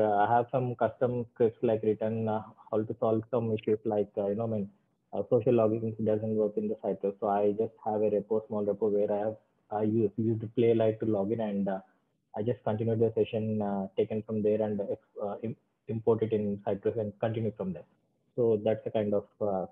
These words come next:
and, uh, uh, there are some other repos where I implemented Cucumber, uh, in, uh, in using Cypress, and, uh, and I've implemented again, uh, you know, Lighthouse, uh, to, to test the front end performance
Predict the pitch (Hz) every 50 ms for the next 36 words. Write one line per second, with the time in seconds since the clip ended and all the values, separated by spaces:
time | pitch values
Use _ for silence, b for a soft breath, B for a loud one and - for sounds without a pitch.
0 | _ - - 107 104 104 104 104 101 101 98 95 95 - _ _ _ _ _ _
1 | _ _ _ _ _ 113 107 107 110 113 113 113 - 113 117 113 113 120 117 113
2 | 107 123 120 110 113 113 113 113 110 107 104 107 113 113 113 113 110 107 - _
3 | 117 107 117 113 113 110 113 107 107 104 104 107 107 104 101 101 101 98 - 110
4 | 104 104 104 101 101 101 98 95 95 92 92 - _ - 110 104 104 104 104 104
5 | - _ - 113 107 113 113 107 - 98 - - - 113 110 - - 107 104 104
6 | 104 101 98 98 98 95 95 95 - _ _ _ _ _ _ _ _ _ _ _
7 | 113 110 117 110 110 110 107 107 117 110 113 110 110 110 110 104 110 110 110 107
8 | 107 110 - - - 110 117 117 113 104 98 98 98 110 107 107 104 104 - _
9 | _ _ 98 95 92 92 - _ _ _ _ _ _ _ _ _ _ _ _ -
10 | 120 113 - _ _ _ - - 127 110 123 117 113 110 113 107 - - 104 104
11 | 101 107 107 107 - 104 - 104 101 104 101 101